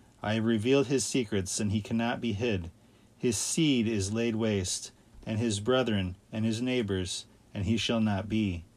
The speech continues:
Leave thy fatherless children, I will make them live, and thy widows shall hope in me. For thus saith the Lord,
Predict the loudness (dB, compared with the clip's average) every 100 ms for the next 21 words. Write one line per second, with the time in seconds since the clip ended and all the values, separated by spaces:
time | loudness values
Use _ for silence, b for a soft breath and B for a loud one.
0 | -20 -20 -20 -20 -20 -12 -2 0 4 6
1 | 6 6 6 6 6 2 -2 0 2 2
2 | 0 -4 -6 -2 0 2 0 0 0 2
3 | 2 -2 -6 -14 b b b 0 2 4
4 | 4 4 2 2 2 4 4 2 2 0
5 | 0 -4 -8 -14 -20 -20 -20 -20 b b
6 | b b 0 4 4 4 4 4 4 0
7 | 2 2 0 -4